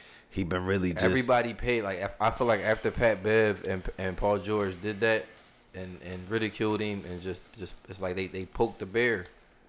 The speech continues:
Speaker 2: and everybody has been paying for that since. Like, everybody who has come in front of that man has been paying for that
Speaker 1: If
Speaker 2: since.
Speaker 1: it wasn't the Lakers, I would have said the entire playoffs would have been in trouble. But I think the Lakers,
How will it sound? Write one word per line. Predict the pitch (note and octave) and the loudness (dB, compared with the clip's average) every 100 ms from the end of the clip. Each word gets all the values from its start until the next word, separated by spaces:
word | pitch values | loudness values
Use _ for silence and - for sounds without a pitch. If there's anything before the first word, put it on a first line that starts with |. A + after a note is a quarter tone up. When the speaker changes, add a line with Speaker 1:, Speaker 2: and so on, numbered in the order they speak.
| _ F#2+ | _ -8
Speaker 2:
and | F2+ G2+ | -2 2
everybody | A2+ B2 A2 A#2 A2+ A2 G2+ | 4 4 4 4 4 0 -2
has | G#2+ G#2 | -4 -4
been | G#2+ G2 | -4 -4
paying | - A2+ G#2+ G2 | -2 -2 -2 -2
for | G2 | -2
that | F#2+ F#2 - | -2 -2 -6
since. | - A2+ F#2+ - - - - | -10 -6 -6 -8 -16 -20 -16
Like, | F#2 | -8
everybody | G2+ G#2+ G2+ G#2+ G#2 | -4 -2 2 2 2
who | G2 G2+ | 0 0
has | F#2+ | -2
come | - G2+ G2 | -2 -2 -2
in | F#2 | -4
front | G2+ F#2+ | -4 -4
of | F#2+ | -4
that | F#2+ | -4
man | F#2+ F#2+ F#2 | -6 -6 -6
has | F2+ | -8
been | E2+ F2 | -10 -12
paying | - G2 F2+ | -10 -10 -10
for | F2+ | -4
that | F2+ | 0
Speaker 1:
If | F2 | 0
Speaker 2:
since. | - | 2
Speaker 1:
it | G#2 | 6
wasn't | A2 A#2+ A#2 G2+ | 8 8 8 4
the | F#2 | 4
Lakers, | G2 A2+ G#2+ F2+ F2 | 8 8 6 2 4
I | G2 | 4
would | G2+ F#2 | 4 0
have | - | 0
said | F#2 D#2 | -2 0
the | D#2+ | -4
entire | D#2+ - F2+ F2 | -4 2 2 2
playoffs | - G#2 A2 G2 F2 F2+ | 2 4 6 6 2 -4
would | F2 | -4
have | D2 | -2
been | F2 | -4
in | D#2+ | -4
trouble. | - E2+ E2 | -2 -2 -2
But | D#2 D#2+ | 0 2
I | F2 | 0
think | F#2+ E2+ | 0 -6
the | - | -4
Lakers, | E2 F#2 E2+ E2 D2+ | 0 0 0 -4 -6